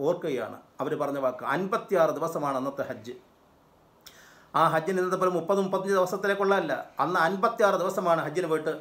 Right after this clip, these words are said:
ഹറം ഷെരീഫുകളിലായിട്ടുണ്ടായിരുന്നത്. ആ അവസരത്തിൽ ഹറം ഷെരീഫിൽ ഹജ്ജിൻ്റെ വേളയിൽ അവിടെ ആയിരിക്കുമ്പോഴാണ് മഹാനായിരിക്കുന്ന ആ മഹത് വ്യക്തിത്വം, ആ മഹത് വ്യക്തിത്വം ഈ ലോകത്തോട് യാത്ര പറയുന്നത്, അവിടുന്ന്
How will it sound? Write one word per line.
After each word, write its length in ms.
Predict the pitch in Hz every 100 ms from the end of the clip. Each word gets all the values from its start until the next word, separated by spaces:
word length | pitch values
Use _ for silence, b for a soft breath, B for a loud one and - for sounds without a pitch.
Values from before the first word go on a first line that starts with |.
| -
ഹറം 200 | 151 170 165
ഷെരീഫുകളിലായിട്ടുണ്ടായിരുന്നത്. 1040 | 151 156 147 139 135 127 123 127 104 101 107 - B B B B 120
ആ 40 | 135 139
അവസരത്തിൽ 460 | 151 165 165 196 185 - _ -
ഹറം 220 | 135 185 196
ഷെരീഫിൽ 340 | 175 165 160 143
ഹജ്ജിൻ്റെ 360 | 151 160 190 165
വേളയിൽ 260 | 151 165 156
അവിടെ 140 | 143 139
ആയിരിക്കുമ്പോഴാണ് 600 | 156 165 151 143 143 147 135 - b b b -
മഹാനായിരിക്കുന്ന 760 | 131 135 151 147 135 131 - 127 120 117
ആ 20 | 143 143 139
മഹത് 300 | 139 180 147
വ്യക്തിത്വം, 460 | 135 135 143 131 110 - _ _ b b b b b -
ആ 160 | 135 175 185 170
മഹത് 280 | 185 208 190
വ്യക്തിത്വം 440 | 190 196 - 160 135 131
ഈ 80 | 143 139
ലോകത്തോട് 400 | 156 160 147 139 139
യാത്ര 220 | 143 - 127
പറയുന്നത്, 420 | 123 117 110 107 - _ _ -
അവിടുന്ന് 400 | 131 143 139 139